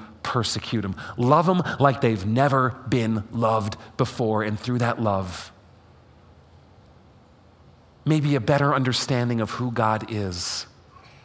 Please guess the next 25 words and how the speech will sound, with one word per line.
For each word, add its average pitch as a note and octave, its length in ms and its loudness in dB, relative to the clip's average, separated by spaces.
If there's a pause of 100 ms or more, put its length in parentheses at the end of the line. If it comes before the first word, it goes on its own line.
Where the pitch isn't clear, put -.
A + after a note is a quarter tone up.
(400)
and C#3+ 140 2
the C3+ 80 2
relationship B2+ 720 -2
God A#2 320 -2
wants G#2+ 280 -2
to G#2 100 -8
have G2 300 -4
with G2 180 -8
them F#2 320 -6 (1300)
can A#2+ 160 -2
be A#2 120 -2
glimpsed, G2 420 -4
even A#2 260 -8
if - 80 -8
just A2+ 240 -4
a - 20 -4
little, F2+ 300 -2 (1700)
through G2+ 160 -4
you. E2+ 280 -4 (2000)
That's C#3 120 -2
all D#3 140 6
the D#3 60 -2
questions C#3+ 420 2
for D3 100 2
today. G#2+ 380 0